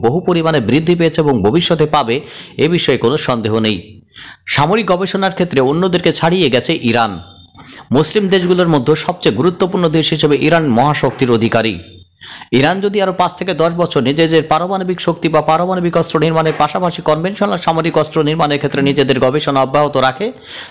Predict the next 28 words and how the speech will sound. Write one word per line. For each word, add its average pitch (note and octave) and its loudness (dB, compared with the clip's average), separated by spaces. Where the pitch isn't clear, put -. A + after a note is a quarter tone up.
তাহলে D3+ -2
সে - 0
যুদ্ধ B2+ -2
বিমান F#3+ 2
থেকে E3+ 2
শুরু E3+ 0
করে C3+ 2
দূরপাল্লার D#3+ 0
রকেট, F3 -2
আকাশ F#3 0
প্রতিরক্ষা D#3 0
ব্যবস্থা C3+ 0
নিজেই D3 -2
নির্মাণ C3 2
করতে A2 -2
পারবে। A2+ 0
তুরস্কের G#3+ 2
বাইরে F3+ 0
আর F#3 0
একটিমাত্র F3+ 0
দেশ A2+ 2
যে C#3+ 4
নিজস্ব E3+ 2
কার্যকরী F3+ -2
আকাশ E3+ 0
প্রতিরক্ষা D#3+ -2
ব্যবস্থার D3+ 0
মাধ্যমে D3 -2